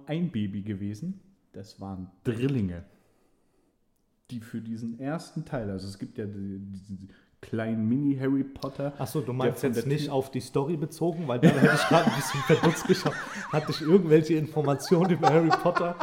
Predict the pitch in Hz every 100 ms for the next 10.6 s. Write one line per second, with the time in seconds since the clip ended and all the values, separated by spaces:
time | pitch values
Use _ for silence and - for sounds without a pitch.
0 | - - - - - 127 - 233 233 135
1 | - 131 - 190 190 196 196 202 208 220
2 | 311 285 139 120 120 160 208 254 302 120
3 | 120 131 131 139 - 165 139 135 139 127
4 | 127 151 208 135 120 131 139 139 127 127
5 | 123 123 120 131 - _ - - 131 127
6 | 131 110 101 - - - 151 131 101 120
7 | 123 110 95 - 120 117 107 131 123 107
8 | 98 - 117 110 107 - - - 143 131
9 | 139 135 185 262 143 131 - 101 117 120
10 | 131 139 120 113 95